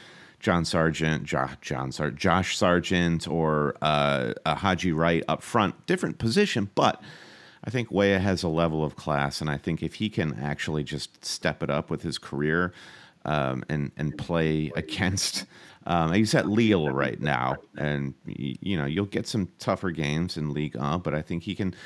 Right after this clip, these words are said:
I think he can, he can level up. So the U S, they've got an interesting path toward the next World Cup in twenty twenty-six because we host, we're already qualified. <clears throat> This is, uh, you know, we're basically Qat-,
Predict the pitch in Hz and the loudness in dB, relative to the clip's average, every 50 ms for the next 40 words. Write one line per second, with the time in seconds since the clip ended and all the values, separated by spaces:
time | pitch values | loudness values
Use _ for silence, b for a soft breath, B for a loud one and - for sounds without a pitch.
0 | B B B B - - - - 135 127 - - - - - 123 107 - - 127 | B B B B -4 -4 -2 -2 -4 -4 -4 -8 -6 -4 -4 -4 -4 -4 -4 -4
1 | 113 - - 117 107 101 110 113 110 110 110 113 107 87 - - - - 101 95 | -2 0 0 0 2 4 4 4 4 4 4 4 4 2 0 0 2 4 4 4
2 | 92 90 B B B B B B B B B B B B _ _ - - 127 123 | 4 2 B B B B B B B B B B B B _ _ -2 0 0 2
3 | 156 202 240 247 240 220 202 196 190 185 175 - - - - - - 117 123 123 | 4 4 6 6 6 6 6 6 6 4 2 0 -2 -2 -2 -2 2 4 6 6
4 | 123 123 120 - 139 135 127 120 104 90 - _ - 147 170 170 - 175 151 - | 6 4 4 4 4 6 6 4 2 0 -2 _ 2 2 2 2 2 0 0 0
5 | - 139 127 120 - - - 95 95 95 92 92 90 - - - - _ _ _ | 0 0 -2 -2 -2 -2 0 2 2 4 2 2 0 -4 -10 -18 -20 _ _ _
6 | - - - - 101 98 98 98 90 - 98 87 90 98 107 - - - 101 98 | -14 -12 -6 -2 0 2 2 2 0 0 0 0 2 0 0 -2 -4 -2 -2 -2
7 | 98 85 - - 92 87 85 - 87 80 - - 95 92 90 82 - - 90 87 | -2 -2 0 0 0 0 0 -2 -4 -4 -2 -2 -2 0 -2 -2 -2 -2 -2 -2
8 | 80 - - 92 80 - - 82 80 - - 127 120 113 107 110 98 - - 95 | -2 -2 -4 -4 -4 -4 -6 -8 -8 -2 0 0 0 0 0 -4 -4 -2 0 2
9 | 95 98 104 - - - - - _ _ - 85 87 87 104 123 131 123 110 92 | 2 2 2 -2 -6 -8 -12 -18 _ _ -2 0 4 6 6 6 6 4 2 0
10 | - - 104 98 104 98 87 78 - 87 64 62 64 65 65 - B B B B | 0 2 2 4 4 4 2 2 2 0 2 2 2 0 -2 -6 B B B B
11 | B B B B B B B B _ - - 165 143 113 - 117 120 - - 113 | B B B B B B B B _ 0 2 2 2 2 0 0 0 2 2 2
12 | 101 95 - - _ _ _ _ _ _ _ _ _ _ _ _ _ - - - | 2 0 -2 -6 _ _ _ _ _ _ _ _ _ _ _ _ _ -12 -4 0
13 | - 104 98 98 92 90 87 85 - 113 107 90 95 113 117 104 165 165 139 - | 2 4 6 6 6 6 4 4 4 4 4 6 6 6 6 6 6 4 4 4
14 | - 151 120 - - 107 107 - - | 2 2 2 2 0 -2 -2 -4 -8